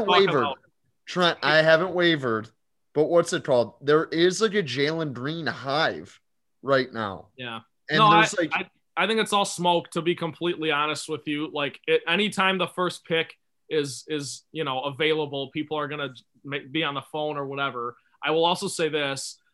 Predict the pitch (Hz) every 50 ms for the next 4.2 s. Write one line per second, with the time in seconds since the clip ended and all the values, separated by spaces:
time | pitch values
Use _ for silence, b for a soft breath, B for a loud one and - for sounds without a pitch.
0 | _ _ - 165 160 160 170 156 - - - 190 180 - 208 190 - - - 175
1 | 175 170 - - 180 170 170 160 143 - - 156 147 151 165 165 160 147 147 139
2 | 135 123 147 151 156 151 147 139 139 135 139 143 - - 170 - - 175 170 160
3 | - 190 208 208 220 220 202 - - 196 196 185 175 185 180 175 156 131 127 143
4 | 160 147 117